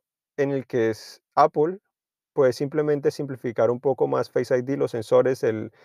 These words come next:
el notch, la ceja ya ha sido bastante grande, ha sido la misma desde la primera generación que, que, que lo conocimos en, en el iPhone diez. Entonces, ahora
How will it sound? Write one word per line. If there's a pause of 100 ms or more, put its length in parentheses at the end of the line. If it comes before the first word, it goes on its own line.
(180)
el
notch,
la
ceja
ya
ha
sido
bastante
grande,
ha
sido
la
misma
desde
la
primera
generación
que, (480)
que,
que
lo
conocimos
en,
en
el
iPhone (120)
diez.
Entonces, (460)
ahora